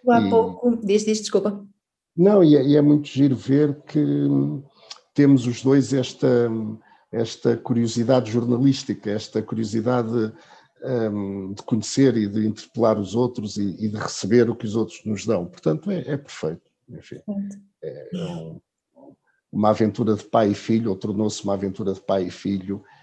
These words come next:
Speaker 1: É muito bonito.
Speaker 2: Hum, é, é fantástico, é muito giro, é muito
Speaker 1: Sem
Speaker 2: giro.
Speaker 1: dúvida, é uma maneira de vocês, eh, também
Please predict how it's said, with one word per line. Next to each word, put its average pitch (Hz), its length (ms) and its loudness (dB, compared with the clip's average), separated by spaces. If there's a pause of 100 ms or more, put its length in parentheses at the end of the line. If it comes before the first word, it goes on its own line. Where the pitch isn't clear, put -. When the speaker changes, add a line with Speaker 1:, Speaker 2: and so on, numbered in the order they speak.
(100)
Speaker 1:
É 196 80 0
muito 202 180 0
bonito. 185 180 2 (300)
Speaker 2:
Hum, 95 140 -10 (500)
é, 95 320 2
é 90 40 -8
fantástico, - 640 -10
é 85 80 -4
muito 80 220 -16
giro, - 180 -20 (180)
é - 100 -12
muito - 180 -16
Speaker 1:
Sem 175 140 -8
Speaker 2:
giro. 165 80 -2
Speaker 1:
dúvida, 156 180 -2
é 160 40 0
uma 165 140 -2
maneira 170 380 2
de 160 60 -2
vocês, 170 500 -2
eh, 170 300 -4 (320)
também 170 500 -2